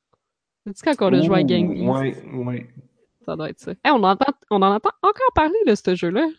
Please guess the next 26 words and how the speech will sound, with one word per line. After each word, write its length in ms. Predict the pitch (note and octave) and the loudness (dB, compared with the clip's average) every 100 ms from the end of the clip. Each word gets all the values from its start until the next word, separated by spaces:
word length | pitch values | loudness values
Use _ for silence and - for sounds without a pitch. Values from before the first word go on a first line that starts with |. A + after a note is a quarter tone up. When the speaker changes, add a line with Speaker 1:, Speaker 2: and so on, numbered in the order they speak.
| _ | _
Speaker 1:
Je 60 | |
suis 40 | - | -6
comme, 200 | G3 F#3+ | -2 -2
c'est-tu 220 | G3 G3+ | -4 -4
parce 180 | - A4+ | -2 0
qu'il 120 | E4 | 0
a 20 | |
tout 120 | B3+ B3+ | 2 2
le 60 | |
temps 100 | B3 | 4
été 240 | F4+ C4+ D#4 | 4 4 4
en 80 | B3+ | 4
early 260 | F#3+ G#3+ B3 | 4 4 4
access 400 | G3 - C4+ - | 2 -2 -4 -4
puis 80 | - | -14
qu'il 140 | - | -10
vient 160 | F3+ A3 | -2 -2
de 60 | A#3+ | -2
sortir, 280 | G3 - B4+ G4+ | -6 -6 -6 -6
genre ? 140 | A#4+ A4 _ _ _ _ _ _ _ _ _ _ _ _ _ _ _ | -8 -10 _ _ _ _ _ _ _ _ _ _ _ _ _ _ _
Speaker 2:
Ça 180 | - E3 | 0 2
se 80 | E3 | 2
Speaker 1:
Je 60 | |
suis 80 | - | 4
Speaker 2:
peut. 180 | F#3 C4+ | 4 4
Speaker 1:
confuse. 560 | F#3 F#3 A3 A3+ - | -2 -4 -6 -6 -10